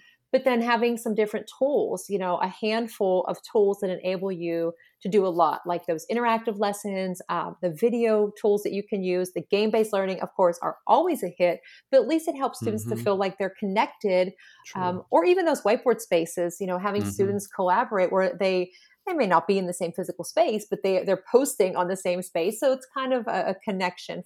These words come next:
Speaker 1: for them. And so it, it definitely was a work in progress, but, um, there's no perfect solution, <laughs> of
Speaker 2: Yep.
Speaker 1: course. So all we need to do is just, like, be open to ideas, take some risks, definitely be flexible, and,
Speaker 2: Mm.
Speaker 1: um, look back on it now, especially, you know, anytime you have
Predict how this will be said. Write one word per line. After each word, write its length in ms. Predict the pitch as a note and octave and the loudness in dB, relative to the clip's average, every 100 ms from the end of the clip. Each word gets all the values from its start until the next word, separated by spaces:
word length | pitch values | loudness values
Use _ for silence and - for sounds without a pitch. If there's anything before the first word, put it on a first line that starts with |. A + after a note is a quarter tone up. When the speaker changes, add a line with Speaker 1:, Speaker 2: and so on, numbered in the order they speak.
| _ | _
Speaker 1:
for 220 | F#3 F#3 | 0 0
them. 240 | E3+ E3+ | -4 -4
And 160 | F#3 F#3 | -6 -6
so 320 | G3+ F#3 F#3+ _ _ _ _ _ | -4 -4 -6 _ _ _ _ _
it, 120 | D4 - | -10 -4
it 160 | B3+ C4 | -4 2
definitely 400 | C4 C#4 C4+ B3 | 0 2 -2 0
was 160 | A3+ | 0
a 40 | G#3+ | 0
work 220 | G3 G3+ | 0 0
in 100 | G3 | -6
progress, 580 | - D#3+ - A3 D#4 D#4 - | -2 -4 -2 -4 -4 -6 -6
but, 240 | F3+ - | -6 -4
um, 300 | F3 E3+ D#3+ | -4 -4 -2
there's 160 | F#3 F#3 | -4 2
no 120 | A3 | 2
perfect 360 | A3 G#3 A3+ - | 4 2 2 2
solution, 600 | A#3+ G3+ G3 G#3+ A3 A#3 | 4 4 4 4 4 4
<laughs> 160 | - | 2
of 60 | C4+ | 2
Speaker 2:
Yep. 100 | A3 | 2
Speaker 1:
course. 460 | A3+ A#3+ F3 F3+ A#3+ - - - | 6 8 8 4 0 -8 -18 -6
So 100 | - | 4
all 180 | A#3+ A#3+ | 8 8
we 60 | B3 | 6
need 100 | A3+ | 2
to 80 | G3+ | 2
do 160 | F#3+ | 2
is 80 | G3 | 2
just, 180 | G#3 G3+ | -2 -4
like, 280 | F#3 F3 - _ _ _ | -2 -2 -4 _ _ _
be 240 | G#3 A#3 - | 4 4 4
open 320 | G#3 G#3 A3+ | 2 4 0
to 160 | A3 - | -2 -2
ideas, 560 | G#3 G#3 F#3+ F#3 F#3+ F#3 | -2 -2 0 2 0 -4
take 140 | - | -14
some 220 | - B3+ G#3 | -8 -8 -6
risks, 460 | G3 G3 G#3 - - - | -4 -4 -4 -8 -20 -4
definitely 480 | G#3+ - A3+ A3+ A#3 | -4 -2 -2 -2 0
be 200 | G#3+ G#3+ | -2 -4
flexible, 880 | - F3 F#3 - F3+ E3+ E3+ B3+ C4 - _ - | -4 -4 -4 -4 -2 2 2 0 -4 -20 _ -8
and, 320 | F#3+ F3+ F3 | -4 -4 -4
Speaker 2:
Mm. 80 | F3+ | -2
Speaker 1:
um, 340 | E3+ E3+ F#3+ | -2 -4 -2
look 160 | G3 - | -2 2
back 200 | F3+ G3 | 0 2
on 120 | G3 | 0
it 100 | F#3 | 0
now, 280 | F3+ F3 F#3+ | -2 0 0
especially, 640 | F3 - F3 - F#3 F3+ F3+ | -2 -2 -4 -2 -2 0 -2
you 120 | F#3 | -4
know, 80 | E3+ | -4
anytime 420 | E3+ F#3 - F3+ | -4 -4 -4 -4
you 100 | F3+ | -2
have 280 | F3+ E3 | -2 -2